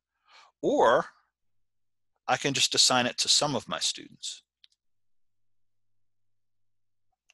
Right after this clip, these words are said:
I can assign it to Daryl Dixon and Rachel Green, but maybe I don't want to assign that to Jon Snow. So I can assign it to, so I can assign it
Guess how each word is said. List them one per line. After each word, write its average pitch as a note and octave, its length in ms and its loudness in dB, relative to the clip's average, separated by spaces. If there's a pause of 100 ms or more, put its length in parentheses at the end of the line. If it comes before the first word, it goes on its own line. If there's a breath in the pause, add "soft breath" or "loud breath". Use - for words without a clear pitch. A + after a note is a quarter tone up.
I - 180 -20
can - 100 -20
assign G2 340 -12
it F#2+ 100 -16
to F#2 120 -14
Daryl G#2+ 360 -8
Dixon C#3+ 560 -8 (2750 soft breath)
and F#2+ 420 -14
Rachel F#2 320 -8
Green, C#3 420 -4
but A2 180 0
maybe A2 240 0
I A2+ 60 4
don't A#2 200 0
want G#2+ 180 -2
to G2+ 60 -4
assign G2+ 340 0
that F2+ 200 -6
to - 80 -12
Jon E3+ 320 -6
Snow. - 220 -8 (500 loud breath)
So - 160 2
I F#3 100 6
can G#3 200 0
assign F3+ 460 6
it D3 200 2
to, B2+ 440 0 (540)
so - 160 4
I D#3 40 4
can F3 140 2
assign D3+ 360 4
it A#2 80 2